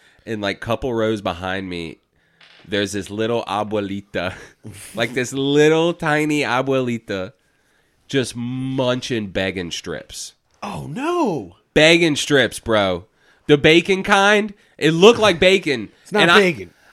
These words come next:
Speaker 1: I, I don't know if she was, like, fucked up and she just
Speaker 2: <laughs>
Speaker 1: saw, like, "Oh, cute little perro," you know, on the
Speaker 2: Yeah.
Speaker 1: front, you know,
Speaker 2: It's
Speaker 1: cute
Speaker 2: a,
Speaker 1: little
Speaker 2: yeah.
Speaker 1: doggy.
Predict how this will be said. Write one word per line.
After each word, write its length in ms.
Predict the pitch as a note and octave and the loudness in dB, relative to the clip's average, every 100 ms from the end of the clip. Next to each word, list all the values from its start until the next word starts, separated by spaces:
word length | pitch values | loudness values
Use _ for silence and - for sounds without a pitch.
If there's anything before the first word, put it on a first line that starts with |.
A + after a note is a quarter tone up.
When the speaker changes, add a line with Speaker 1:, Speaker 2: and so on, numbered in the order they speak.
| - | -6
Speaker 1:
I, 280 | D#3 F3+ B3 | 0 6 8
I 20 | |
don't 160 | D4 C#4+ | 8 8
know 240 | C#4 C4+ | 8 8
if 100 | C4 | 6
she 220 | - C4 | 2 0
was, 140 | B3 G#3+ | 2 2
like, 160 | F#3 | 0
fucked 360 | - A3 A#3+ G#3+ | 4 4 4 6
up 240 | G3+ A#3+ | 8 8
and 160 | C#4+ - | 6 4
she 160 | A3+ | 0
just 220 | G3+ G#3 G3+ | -2 0 2
Speaker 2:
<laughs> 0 | |
Speaker 1:
saw, 120 | G#3+ | 4
like, 200 | G#3 G3+ | 2 2
"Oh, 160 | G#3 G3+ | 2 2
cute 320 | - G#3+ E3 | -2 -6 -2
little 240 | G3 F#3+ | 0 -2
perro," 760 | F3+ G3 G3+ G#3 E3+ D3+ D3 F3 | -2 0 0 2 2 2 0 -2
you 160 | E3+ E3+ | -2 2
know, 180 | E3 | 2
on 140 | E3 E3+ | 2 0
the 80 | D3 | -2
Speaker 2:
Yeah. 120 | C#3+ | 0
Speaker 1:
front, 340 | F3+ F#3+ F3 - | 2 2 0 -4
you 160 | D#3+ | -2
know, 260 | D#3 E3 E3+ | 0 0 -2
Speaker 2:
It's 140 | B2+ | -4
Speaker 1:
cute 160 | A#2 E3+ | -8 -6
Speaker 2:
a, 40 | |
Speaker 1:
little 220 | F3 F3+ E3 | -2 -2 0
Speaker 2:
yeah. 60 | |
Speaker 1:
doggy. 500 | E3 F3+ D#3 D3 D#3 | 0 0 0 -8 -10